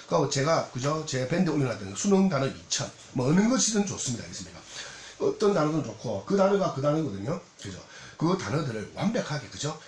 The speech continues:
뭐 단어 그 중에서 모르는 단어가 나오면 안 되겠죠. 그 정도로 완벽하게 그 단어는 내 것으로 만들어야 됩니다, 알겠습니까? 그렇게 돼야만이, 그죠? 이거 두 개가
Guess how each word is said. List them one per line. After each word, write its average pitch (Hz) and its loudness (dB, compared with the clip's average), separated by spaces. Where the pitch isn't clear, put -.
뭐 151 -4
단어 139 -2
그 233 -2
중에서 226 0
모르는 127 -2
단어가 139 -2
나오면 143 2
안 98 -6
되겠죠. 185 -2
그 120 -6
정도로 175 0
완벽하게 160 -6
그 135 -2
단어는 123 -6
내 127 -2
것으로 160 0
만들어야 165 0
됩니다, - -14
알겠습니까? - -12
그렇게 165 0
돼야만이, 120 -2
그죠? 90 -14
이거 240 4
두 123 -10
개가 135 -2